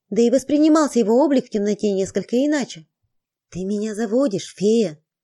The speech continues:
Я не железный, даже в этом облике», ласково шепнул он. «О, первый признак того, что зелье начало свое действие».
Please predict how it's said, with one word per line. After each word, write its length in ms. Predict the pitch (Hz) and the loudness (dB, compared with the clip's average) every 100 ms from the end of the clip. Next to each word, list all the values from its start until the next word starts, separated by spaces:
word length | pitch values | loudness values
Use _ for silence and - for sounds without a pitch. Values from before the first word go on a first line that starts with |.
| _ _ | _ _
Я 320 | 143 143 147 | -10 -8 -6
не 160 | 160 170 | -6 -4
железный, 760 | 208 196 196 208 208 185 - _ - | -2 0 0 0 -2 -4 -8 _ -6
даже 320 | 196 151 190 | -4 -2 -2
в 40 | |
этом 300 | 196 160 190 | -2 -2 -6
облике», 500 | 196 185 180 - 151 _ _ _ _ _ _ _ _ | -6 -6 -6 -8 -20 _ _ _ _ _ _ _ _
ласково 460 | 339 311 - 226 208 | -4 -4 -4 -8 -8
шепнул 480 | 214 202 208 202 - | -10 -10 -8 -8 -6
он. 240 | 190 175 _ _ _ _ _ _ _ - | -8 -8 _ _ _ _ _ _ _ -2
«О, 360 | 349 330 381 370 _ _ _ _ | 2 2 0 -2 _ _ _ _
первый 360 | 330 349 381 | 2 4 2
признак 380 | 370 349 320 339 | 4 2 2 0
того, 300 | - 269 349 | -2 0 0
что 160 | 339 262 | -2 -4
зелье 360 | 190 277 311 | 0 0 2
начало 320 | 262 233 254 240 | 0 -2 -4 -6
свое 280 | - 240 | -4 -4
действие». 540 | 190 214 202 - 202 | -2 -2 -4 -6 -8